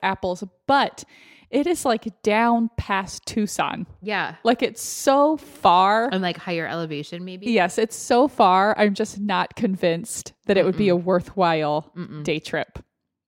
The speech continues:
Speaker 1: Like,
Speaker 2: Mm-mm.
Speaker 1: unless it was just known to be an amazing fall experience.
Speaker 2: Yeah.
Speaker 1: Like, I would drive for that. I have not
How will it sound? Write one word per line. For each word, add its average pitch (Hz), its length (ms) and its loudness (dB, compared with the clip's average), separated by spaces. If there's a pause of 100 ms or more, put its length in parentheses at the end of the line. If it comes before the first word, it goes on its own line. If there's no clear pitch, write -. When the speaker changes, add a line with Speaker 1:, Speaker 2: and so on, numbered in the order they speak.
(160)
Speaker 1:
Like, 202 180 4
Speaker 2:
Mm-mm. - 100 -4
Speaker 1:
unless 214 280 0
it 226 100 4
was 208 180 0
just 196 240 -2
known 185 280 2
to 240 100 -2
be 180 180 -2
an 196 140 2
amazing 175 840 -2 (420)
fall 170 420 6
experience. 170 540 -2
Speaker 2:
Yeah. 147 80 0
Speaker 1:
Like, 190 160 -2
I 190 100 2
would 196 140 0
drive 170 320 2
for 214 140 2
that. 220 260 2
I 208 60 2
have 190 180 0
not 180 320 2